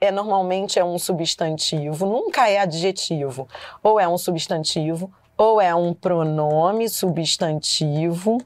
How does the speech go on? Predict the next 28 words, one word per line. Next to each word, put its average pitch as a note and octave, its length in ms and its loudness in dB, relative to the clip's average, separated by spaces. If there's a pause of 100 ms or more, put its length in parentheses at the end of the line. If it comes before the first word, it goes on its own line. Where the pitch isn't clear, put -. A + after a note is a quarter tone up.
(280)
ou C4+ 180 6
até C4+ 360 0
um D4+ 100 0
numeral A3 580 2
substantivo. D#3 1000 -4
Pode D3+ 180 0
ser F#3+ 80 0
um G3+ 80 0
numeral, F#3+ 380 2
um F3 100 4
milhão, G3+ 800 0 (260)
milhões, A3 1080 0 (260)
pode D#3+ 220 0
ser G3 80 0
numeral, G3 680 2 (240)
tá? E3+ 340 2 (520)
Núcleo E3 440 0
do F3 100 0
sujeito. E3+ 560 0
Essa E3+ 160 -2
cor G3+ 180 2
não F#3 100 0
fica - 220 -10
boa, D3+ 320 2
né? D3 280 -2 (440)
Não D#3+ 100 0
aparece F3 440 2
muito, C#3+ 320 -2